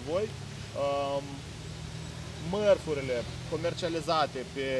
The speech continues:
uh, această platformă vor varia nu doar la gaze naturale, pentru că, într-adevăr, prin B R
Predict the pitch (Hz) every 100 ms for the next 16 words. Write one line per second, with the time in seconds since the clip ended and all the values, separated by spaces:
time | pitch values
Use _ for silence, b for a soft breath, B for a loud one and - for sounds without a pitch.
0 | 120 117 - - 120 120 117 117 135 160
1 | 147 - 135 135 - 190 185 175 165 139
2 | 151 151 190 170 160 151 165 165 147 -
3 | 120 139 131 147 131 135 120 139 139 143
4 | 135 123 127 - 139 139 143 139 147 131
5 | - - 160 156 147